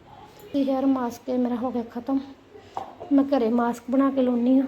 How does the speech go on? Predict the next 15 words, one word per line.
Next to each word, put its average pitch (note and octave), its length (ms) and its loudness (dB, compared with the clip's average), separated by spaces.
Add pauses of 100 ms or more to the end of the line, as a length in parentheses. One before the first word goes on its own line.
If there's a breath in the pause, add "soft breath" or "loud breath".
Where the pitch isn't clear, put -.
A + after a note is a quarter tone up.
ਉਹ D4+ 100 -6
ਵੀ A#3 100 -10
ਤੁਹਾਨੂੰ C#4+ 240 0
ਦਿਖਾਵਾਂਗੀ C4 520 -2
ਵੀਡੀਓ, B3+ 400 0 (180)
ਵੀਡੀਓ C4 340 2
ਅਗਲੀ A#3+ 240 -2
'ਚ C4+ 120 -6 (520 soft breath)
ਕਿ C4+ 60 -12
ਕਿਹੜਾ B3+ 300 -2
ਮੈਂ C#4 120 4
ਹੇਅਰ A#3+ 280 -2
ਮਾਸਕ B3+ 440 -2
ਲਾਉਂਦੀ A#3+ 380 0
ਹਾਂ D4 120 0